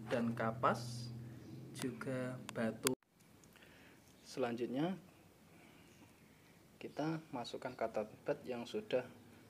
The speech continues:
dibuletin kapas seperti ini agar nyala api makin terang. Kita masukkan ke dalam sini.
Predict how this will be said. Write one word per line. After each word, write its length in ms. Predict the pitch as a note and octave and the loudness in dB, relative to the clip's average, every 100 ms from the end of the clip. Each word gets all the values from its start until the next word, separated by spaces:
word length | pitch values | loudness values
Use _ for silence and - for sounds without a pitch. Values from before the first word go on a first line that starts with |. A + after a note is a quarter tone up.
| - - | -20 -2
dibuletin 640 | A#2+ A#2 A#2 A2 G#2+ A#2+ | -2 -2 -2 -2 -2 -6
kapas 400 | - G2+ - F#2+ - - - - | 0 -2 0 -4 -4 -10 -10 -8
seperti 400 | G#2 - - - | -8 -8 -6 -6
ini 320 | G#2 A#2+ D#3 E3+ E3 - - - - - | -4 0 0 0 -4 -14 -18 -18 -18 -8
agar 560 | A#2 A2+ - C#3 D3 D#3 - - - - - - B2 | -4 -2 6 8 8 4 -2 -16 -16 -16 -14 -10 -4
nyala 560 | A#2+ A#2 A#2 A2+ A#2 | 0 2 4 4 2
api 320 | A#2 - C#3+ D3 - | -2 0 0 -2 -6
makin 320 | A#2+ G#2+ A2+ | -10 -2 -2
terang. 320 | G#2+ G2+ F#2 F2 F2+ - - - - - - - | 0 0 0 -4 -16 -18 -20 -20 -20 -20 -20 -12
Kita 240 | - B2+ | 0 0
masukkan 400 | B2+ B2 B2+ D#3 E3 | 0 -2 0 0 0
ke 80 | - | 0
dalam 560 | B2+ A#2+ A#2 A2+ A2+ | 2 4 2 0 -4
sini. 400 | - A2 A2+ C#3 | -2 -2 -2 -4